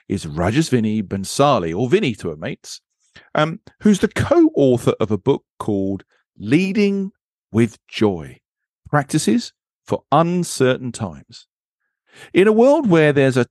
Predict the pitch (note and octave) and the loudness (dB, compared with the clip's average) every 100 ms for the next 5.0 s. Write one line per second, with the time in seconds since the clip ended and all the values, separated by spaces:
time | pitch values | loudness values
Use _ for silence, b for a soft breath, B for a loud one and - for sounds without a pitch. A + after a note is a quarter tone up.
0 | - - - G3+ F#3 A#2 A2+ F#2 - - | -6 -12 -4 0 0 0 -2 -4 -8 -8
1 | - G2 - - - - D#3 F3+ C#3+ C3 | -6 -6 -6 -14 -8 0 2 2 2 0
2 | - - G#2 B2+ C3+ A2+ A2+ - - - | -2 -4 -4 -4 -4 -2 -2 -4 -8 -4
3 | C#3+ C3+ C#3 B2+ B2+ A2+ - A#2+ A2 G2+ | -2 -2 -4 -4 -4 -6 -4 -4 -4 -4
4 | G2 G2+ G2 F#2+ E2 G#2 C#3+ C3+ C#3+ | -4 -4 -4 -8 -4 0 2 2 0